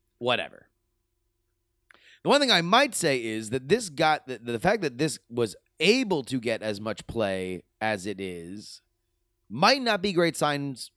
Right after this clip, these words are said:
for impeachment. Because any kind of foreign policy story will always rank, it will have lower D and D newsworthiness stats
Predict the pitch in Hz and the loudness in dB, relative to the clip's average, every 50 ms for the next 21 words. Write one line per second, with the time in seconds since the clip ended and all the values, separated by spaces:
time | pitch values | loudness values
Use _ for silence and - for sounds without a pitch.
0 | _ - 139 143 139 127 120 107 - 135 117 90 - - - - _ _ _ _ | _ -2 0 2 2 2 0 -2 -6 -8 -8 -10 -12 -18 -20 -20 _ _ _ _
1 | _ _ _ _ _ _ _ _ _ _ _ _ _ _ _ _ _ _ _ _ | _ _ _ _ _ _ _ _ _ _ _ _ _ _ _ _ _ _ _ _
2 | _ _ _ _ _ - - 131 175 202 185 175 165 156 135 - - - _ _ | _ _ _ _ _ -8 -2 4 4 4 6 4 2 -2 -4 -8 -12 -16 _ _
3 | _ _ _ _ _ _ _ _ _ _ _ _ _ _ _ - - 190 226 247 | _ _ _ _ _ _ _ _ _ _ _ _ _ _ _ -4 0 2 2 2
4 | 240 240 226 175 185 180 170 170 160 147 - - 143 143 131 123 117 98 127 123 | 2 0 -2 -2 0 0 0 0 -2 -2 -2 0 2 2 2 2 2 4 6 6
5 | 117 110 104 - - 98 85 - - 101 87 85 80 82 82 82 82 76 - _ | 6 4 2 -2 -4 -6 -6 -4 -6 -6 -6 -6 -8 -12 -12 -14 -14 -16 -16 _
6 | _ _ _ _ _ _ _ _ _ _ _ _ _ _ _ _ _ - 123 139 | _ _ _ _ _ _ _ _ _ _ _ _ _ _ _ _ _ 2 2 2
7 | 143 151 - - 180 202 214 208 196 170 156 147 139 131 113 87 71 85 98 113 | 2 2 2 4 6 8 8 8 8 6 4 0 -2 -4 -8 -10 -12 -8 -2 0
8 | 135 135 120 104 95 95 - - - _ _ - 135 139 139 143 139 123 147 185 | 2 2 2 0 -4 -10 -18 -20 -20 _ _ -6 -6 -4 -2 -2 -2 0 0 0
9 | 190 185 151 123 117 120 135 147 151 143 131 127 120 110 95 95 139 135 123 117 | 0 0 -2 -4 -4 2 4 4 4 4 2 0 -2 -4 -4 -4 -2 -2 -2 -4
10 | 110 107 101 120 117 113 113 110 110 92 107 110 123 131 139 139 127 98 101 101 | -4 -6 -8 -8 -6 -6 -6 -8 -8 -10 -8 -6 -4 -4 -2 -4 -4 -6 -6 -8
11 | 107 101 95 95 98 95 92 90 - - - 101 90 85 85 85 - - - - | -8 -8 -8 -8 -10 -10 -12 -12 -12 -10 -8 -8 -8 -8 -10 -12 -14 -18 -20 -20